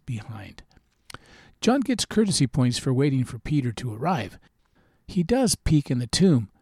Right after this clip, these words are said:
but does not enter. Out of courtesy or out of hesitancy to enter a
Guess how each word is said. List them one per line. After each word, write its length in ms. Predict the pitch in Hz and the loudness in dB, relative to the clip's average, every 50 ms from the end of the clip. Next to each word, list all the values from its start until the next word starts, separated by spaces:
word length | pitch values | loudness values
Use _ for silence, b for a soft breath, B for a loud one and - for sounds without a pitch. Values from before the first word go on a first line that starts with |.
| _ _ _ | _ _ _
but 160 | - 123 - | -6 -4 0
does 220 | - 156 143 117 120 | 0 0 2 2 0
not 200 | 139 123 123 127 | 0 -2 -2 -4
enter. 420 | 120 160 180 - - 113 95 - _ _ _ _ _ _ - - | -2 0 0 0 0 -4 -4 -10 _ _ _ _ _ _ -10 -8
Out 120 | 208 160 | -6 -6
of 100 | 135 - | -6 -4
courtesy 580 | - - 202 190 175 147 - - 175 180 180 165 | 0 2 4 4 4 4 2 2 2 2 2 2
or 160 | 160 156 151 | 2 2 2
out 140 | 139 143 143 | 2 2 0
of 120 | 135 123 | -2 -2
hesitancy 680 | 95 139 147 143 147 127 - - 127 123 - - 135 131 | 0 0 2 2 2 2 2 -2 -4 -2 -2 -2 -2 -2
to 80 | 131 | -2
enter 380 | 131 139 143 135 - - 143 131 | 0 0 0 0 0 0 0 0
a 80 | 120 | 0